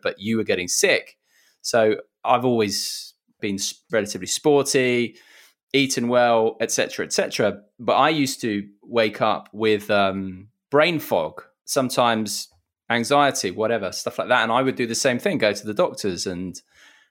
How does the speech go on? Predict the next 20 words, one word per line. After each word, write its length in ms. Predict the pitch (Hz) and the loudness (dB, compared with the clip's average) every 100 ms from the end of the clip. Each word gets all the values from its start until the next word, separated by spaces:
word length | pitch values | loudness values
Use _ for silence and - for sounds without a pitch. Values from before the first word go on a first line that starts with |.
| - | -4
I 120 | - 170 | 0 0
actually 260 | 180 170 | 0 -4
thought 160 | 156 127 | 0 2
I 100 | 127 | 2
had 140 | 123 | 0
sleep 260 | - 120 117 | -2 -4 -2
apnea, 440 | 139 85 87 - _ | -4 -4 -12 -12 _
and 160 | 107 110 | -4 -2
I 40 | |
may 180 | 107 117 | 0 0
well 160 | 110 165 | 2 2
have 160 | 123 | 0
done, 280 | 87 85 87 | -4 -8 -6
but 300 | 117 113 - | -2 -2 -2
the 60 | 120 | -2
doctor 320 | 131 131 - | 0 0 -2
said 220 | 101 123 123 | 0 0 0
to 120 | 120 | -2
me 340 | 101 95 92 _ _ _ _ _ - | 0 0 -2 _ _ _ _ _ 0
that 540 | 110 101 98 - - | 2 4 2 -2 -6